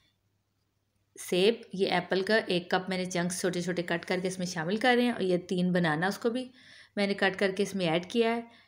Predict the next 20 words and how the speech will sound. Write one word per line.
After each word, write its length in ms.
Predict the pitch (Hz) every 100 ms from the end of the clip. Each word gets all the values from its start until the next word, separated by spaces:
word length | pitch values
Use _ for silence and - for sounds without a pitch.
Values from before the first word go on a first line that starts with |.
| _
ये 500 | 180 180 196 190 185 -
हाफ 260 | 185 175 -
कप 220 | 185 -
ग्रेप्स 380 | 190 175 185 -
लिए 100 | 240
हैं, 80 | 240
ये 100 | 226
थोड़े 160 | 208 185
बड़े 220 | 165 185
साइज़ 320 | 208 254 254
के 80 | 269
थे 80 | 254
इसलिए 180 | 233 202
मैंने 120 | 185
इसको 160 | 185
छोटा 260 | 190 185 175
छोटा 240 | 170 170 165
कट 220 | 160 156
कर 140 | 165 147
लिया। 220 | 143